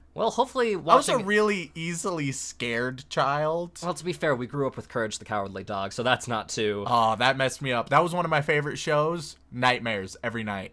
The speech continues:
Speaker 1: Exactly.
Speaker 2: Courage the Cowardly Dog is my favorite anime, actually.
Speaker 1: <laughs> Oh, yeah, really?
Speaker 2: <laughs> Yeah.
Speaker 1: Uh, Muriel is my waifu.
Speaker 2: <laughs> Of Return the Yandere. You know, it's just great.
Speaker 1: Exactly.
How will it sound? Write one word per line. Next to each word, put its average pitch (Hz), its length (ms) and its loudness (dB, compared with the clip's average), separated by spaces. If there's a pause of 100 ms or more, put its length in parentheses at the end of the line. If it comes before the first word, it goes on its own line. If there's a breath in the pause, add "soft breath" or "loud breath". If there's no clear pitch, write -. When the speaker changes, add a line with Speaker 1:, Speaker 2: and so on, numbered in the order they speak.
Speaker 1:
Exactly. 110 840 -2 (220 soft breath)
Speaker 2:
Courage 220 240 4
the 180 120 -6
Cowardly 160 340 4
Dog 139 360 6
is 123 240 -4
my 180 160 2
favorite 262 400 -6
anime, 101 420 -8 (120)
actually. 117 460 2
Speaker 1:
<laughs> - 20 10
Oh, 247 160 10
yeah, 190 260 4
really? 175 300 -2 (120)
Speaker 2:
<laughs> - 120 4
Yeah. 233 440 8
Speaker 1:
Uh, 160 140 6
Muriel 170 540 4
is 143 120 0
my 143 140 4
waifu. 127 460 0 (100)
Speaker 2:
<laughs> 262 1160 8 (460 loud breath)
Of 139 180 -2
Return 147 840 2
the 147 120 2
Yandere. 143 1040 4
You 160 120 6
know, 254 160 8
it's 262 120 0
just - 220 0
great. 147 480 2
Speaker 1:
Exactly. 120 880 0